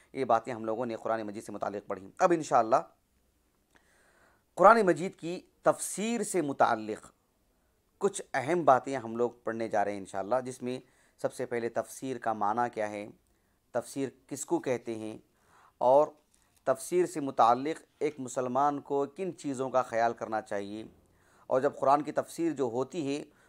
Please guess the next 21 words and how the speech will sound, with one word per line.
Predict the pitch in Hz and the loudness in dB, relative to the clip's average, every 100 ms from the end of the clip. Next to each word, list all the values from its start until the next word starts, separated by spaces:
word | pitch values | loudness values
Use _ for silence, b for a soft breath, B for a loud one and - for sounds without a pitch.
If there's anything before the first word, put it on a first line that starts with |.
| b | b
उसमें | 156 - 175 180 - | -8 -4 -2 -2 -4
कितने | 165 180 196 | -6 -4 -2
उसूल | 190 151 - 175 | -2 -4 0 2
हैं, | 160 | 2
किस | 160 226 - _ _ - | -2 -6 -6 _ _ 2
तरतीब | 151 - 220 233 | 2 0 -2 0
से | 196 | 2
जाकर | 165 151 151 | 6 6 4
के | 151 | 0
तफसीर | 147 131 - 139 | -4 -4 -6 -8
करना | - 117 113 | -8 -4 -4
चाहिए, | - 104 104 113 - b b b b 131 | -4 -8 -6 -10 -12 b b b b -2
ये | 139 | 0
भी | 175 | 2
हम | 139 139 | 2 0
लोग | 135 | -2
अभी | 123 131 | -4 0
जानेंगे | 120 113 110 | 0 0 -4
इंशाअल्लाह। | 107 101 104 101 107 123 - b b b | -8 -2 -2 0 0 -2 -4 b b b
और | - 123 120 | 4 6 4
ख़ासकर | - 135 160 156 - 151 | 2 8 8 8 2 0